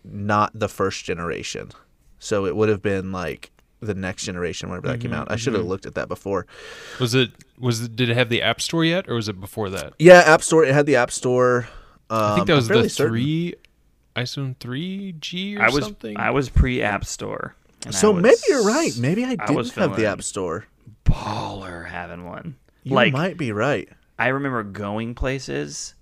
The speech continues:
Speaker 2: and being excited to take a phone call, like, thinking that people were gonna look at me like, "Whoa, is that guy from the future? What is that?
Speaker 1: Uh,
Speaker 2: Is that an iPhone?
Speaker 3: but
Speaker 2: Does anyone even own one of those?"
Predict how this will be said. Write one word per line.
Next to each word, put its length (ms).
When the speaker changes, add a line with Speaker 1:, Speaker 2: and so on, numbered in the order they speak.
Speaker 2:
and 180
being 160
excited 680
to 120
take 260
a 80
phone 300
call, 440
like, 340
thinking 380
that 80
people 160
were 80
gonna 160
look 140
at 20
me 100
like, 220
"Whoa, 1000
is 60
that 100
guy 80
from 140
the 60
future? 540
What 140
is 180
that? 300
Speaker 1:
Uh, 240
Speaker 2:
Is 60
that 140
an 120
iPhone? 380
Speaker 3:
but 100
Speaker 2:
Does 100
anyone 160
even 220
own 180
one 120
of 60
those?" 420